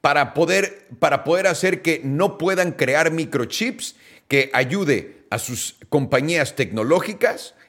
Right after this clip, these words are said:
y tampoco a su militar. Nosotros, Estados Unidos, ponemos restricciones agresivas en contra de ellos,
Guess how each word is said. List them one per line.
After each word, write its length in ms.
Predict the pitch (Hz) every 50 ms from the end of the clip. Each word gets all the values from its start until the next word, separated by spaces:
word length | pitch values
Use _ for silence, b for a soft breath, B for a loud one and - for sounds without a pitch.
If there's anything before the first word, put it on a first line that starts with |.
| b b _
y 140 | 131 127
tampoco 480 | - 147 131 - - 170 170 165 180 165
a 20 |
su 160 | 147 - 151 139
militar. 600 | 131 131 117 117 - - 104 87 - - - _
Nosotros, 540 | - 98 107 - - 170 165 170 156 120 -
Estados 400 | 98 87 - 139 139 139 135 -
Unidos, 280 | 135 156 185 196 160 -
ponemos 360 | - 139 139 147 151 147 135
restricciones 720 | 123 113 - - 107 - - - 160 175 185 180 170 170 B B B B B -
agresivas 960 | 131 156 160 160 156 156 143 - - 214 214 185 123 104 92 - - - - _ _
en 180 | 107 113 117 113
contra 420 | 117 147 151 139 139 139 131 123
de 80 | 110 104
ellos, 400 | 90 78 67 60 - - -